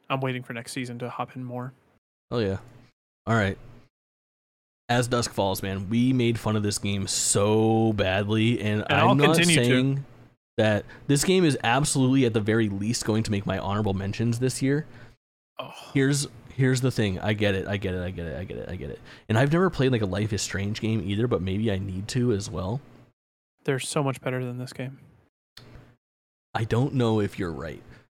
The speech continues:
Speaker 2: This game is
Speaker 1: I am.
Speaker 2: impressive, man. And let me tell you why. I mean, the first thing that to know about it is, like,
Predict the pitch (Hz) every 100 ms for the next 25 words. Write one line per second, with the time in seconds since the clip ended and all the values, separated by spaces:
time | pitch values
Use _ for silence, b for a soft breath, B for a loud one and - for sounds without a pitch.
0 | _ 127 143 - 202 208 185 120 123 120
1 | 117 113 - - - 143 131 123 107 95
2 | - - 107 101 - 87 98 98 95 98
3 | B B B 110 113 123 156 147 123 120
4 | 107 90 90 110 120 127 127 - 175 202
5 | 196 175 143 - 117 101 98 101 98 95
6 | 101 107 98 95